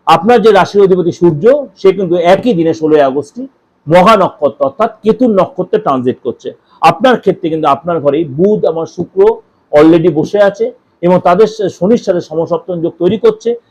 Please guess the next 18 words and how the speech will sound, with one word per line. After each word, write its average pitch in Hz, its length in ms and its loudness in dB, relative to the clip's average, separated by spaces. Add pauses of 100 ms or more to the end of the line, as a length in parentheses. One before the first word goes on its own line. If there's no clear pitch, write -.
(140)
এবং 175 140 0
সূর্যের 208 400 0
সাথেও 202 260 2
কিন্তু 170 340 -4 (280)
এই 160 120 2
শনির 196 300 -2
সমসপ্তম 165 640 -8
যোগ 196 180 -4
তৈরি 117 240 0
হবে। 95 180 -4
সুতরাং 202 280 -4
আপনার 190 300 -2 (360)
জন্য 156 260 0
কিন্তু 156 440 -6 (360)
সময়টা 190 400 2
শুভ 214 220 0
শুভ 208 280 2
হবে। 95 320 -2